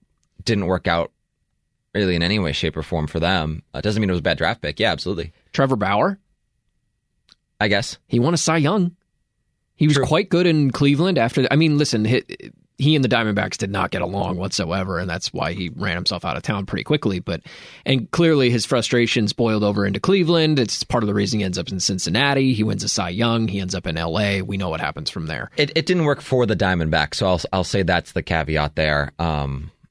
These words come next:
Speaker 1: I, I mean, Justin Upton.
Speaker 2: Justin Upton,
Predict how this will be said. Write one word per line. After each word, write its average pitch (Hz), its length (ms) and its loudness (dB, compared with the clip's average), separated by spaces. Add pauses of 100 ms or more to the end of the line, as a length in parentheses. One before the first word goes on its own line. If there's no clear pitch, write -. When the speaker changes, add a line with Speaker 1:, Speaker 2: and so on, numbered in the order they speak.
(480)
Speaker 1:
I, - 140 -2
I 110 60 0
mean, 92 100 -2
Justin 104 260 -2
Upton. 92 320 -2 (1400)
Speaker 2:
Justin 156 380 2
Upton, 165 500 2